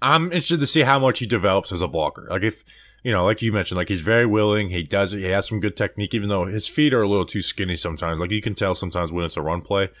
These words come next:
his feet get very skinny 'cause he wants to get low and, and drive through a guy, uh, drive through a defensive lineman or whoever. Um, so as, as far as, like, that, I wanna see him develop as a blocker,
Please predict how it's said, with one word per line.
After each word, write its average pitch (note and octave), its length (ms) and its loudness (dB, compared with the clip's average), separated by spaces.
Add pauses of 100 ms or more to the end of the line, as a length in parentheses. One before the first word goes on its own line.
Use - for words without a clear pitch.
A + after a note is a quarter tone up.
(260)
his F2 200 -4
feet - 280 -4
get E2 140 -4
very E2+ 260 0
skinny E2+ 340 -4
'cause C#2+ 160 -8
he D2+ 60 -4
wants D#2 300 -4
to D2 80 -10
get E2 180 -4
low D2+ 300 -2
and, C#2 180 -8
and D2+ 280 -10
drive D#2+ 340 -2
through D#2+ 220 -2
a D2+ 40 -4
guy, D#2 280 -2 (100)
uh, E2 220 -2
drive F2 320 -4
through E2+ 180 -2
a D#2 40 -2
defensive D#2 460 -6
lineman D2+ 320 -4
or D2+ 60 -6
whoever. D#2 500 -4 (580)
Um, D#2+ 460 -2 (800)
so A2 280 4
as, F#2+ 120 -2
as G#2+ 220 -4
far B2 260 4
as, F2+ 180 -2
like, F#2 300 -2
that, F2 260 2
I F2+ 60 0
wanna F#2 240 0
see F#2 200 -4
him F2 120 -4
develop D#2+ 420 0
as D#2+ 140 -2
a D#2 60 -4
blocker, E2 640 -2